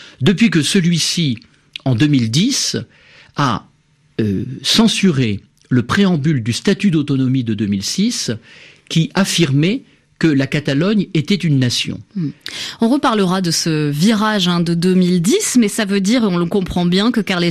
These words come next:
Speaker 2: Puigdemont, qu'on a entendu tout à l'heure, est dans l'illégalité et il dit pourtant qu'il est prêt à désobéir. Il semble aller, euh, avoir envie de, d'aller jusqu'au bout, hein. Il l'a redit encore aujourd'hui.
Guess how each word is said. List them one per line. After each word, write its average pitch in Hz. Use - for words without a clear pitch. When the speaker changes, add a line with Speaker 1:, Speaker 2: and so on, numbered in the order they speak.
Speaker 2:
Puigdemont, 175
qu'on 180
a 170
entendu 175
tout -
à 185
l'heure, 240
est 254
dans 226
l'illégalité 214
et 262
il 233
dit 240
pourtant 254
qu'il 262
est 226
prêt 285
à 208
désobéir. 233
Il 214
semble 294
aller, 226
euh, 180
avoir 165
envie 170
de, 170
d'aller 165
jusqu'au 254
bout, 247
hein. 175
Il 175
l'a 185
redit 185
encore 170
aujourd'hui. 170